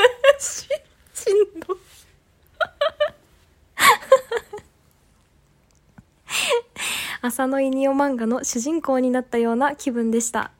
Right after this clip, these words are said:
以上です。<laughs> 長くなってしまいすみません。動画これからも楽しみにしております。<laughs> ありがとうございます。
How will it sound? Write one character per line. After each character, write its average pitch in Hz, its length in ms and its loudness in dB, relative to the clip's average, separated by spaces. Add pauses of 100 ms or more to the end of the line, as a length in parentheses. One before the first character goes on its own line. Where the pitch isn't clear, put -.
(260)
以 349 100 0
上 330 200 6
で 285 180 4
す。 - 260 -10 (440)
<laughs> - 460 -10
長 254 240 0
く 233 100 -4
な 233 120 -2
っ - 20 -6
て 240 120 -4
し 220 140 -4
ま 214 120 -2
い 226 60 -4
す 226 120 -6
み 233 100 0
ま 285 120 -2
せ 330 180 0
ん。 233 80 -8 (280)
動 233 140 -4
画 233 120 -4
こ 233 120 -6
れ 240 100 -4
か 262 120 -2
ら 277 80 0
も 247 220 -6
楽 233 200 -2
し 277 120 -6
み 269 100 -4
に 254 100 -4
し - 60 -4
て 233 100 -2
お 233 80 -2
り 254 80 0
ま 262 380 -2
す。 - 300 -10 (440)
<laughs> 349 800 -8 (4000)
あ 233 60 -8
り 226 120 -4
が 240 80 -4
と 226 100 -4
う - 20 -2
ご 202 60 -6
ざ 208 120 -8
い 202 60 -8
ま 208 200 -6
す。 - 200 -12